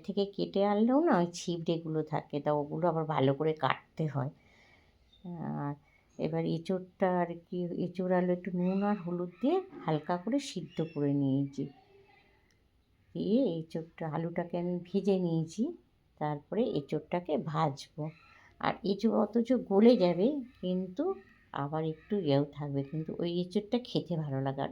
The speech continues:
একদম যে গলে গেলে না ভালো লাগে না কো। হুম, তার জন্যে সেটা আপনাদেরকে দেখতে হবে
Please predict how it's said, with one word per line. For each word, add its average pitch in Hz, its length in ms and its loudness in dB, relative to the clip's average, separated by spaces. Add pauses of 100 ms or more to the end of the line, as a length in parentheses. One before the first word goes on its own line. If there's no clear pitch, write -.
একদম 220 580 0
যে 226 160 0
গলে 208 360 0
গেলে 214 220 0
না 247 160 4
ভালো 139 320 2
লাগে 135 320 2
না 139 160 6
কো। 135 220 -6 (960)
হুম, 165 180 0
তার 170 340 0
জন্যে 214 260 4
সেটা 208 340 0
আপনাদেরকে 185 640 0
দেখতে 196 440 2
হবে 156 300 4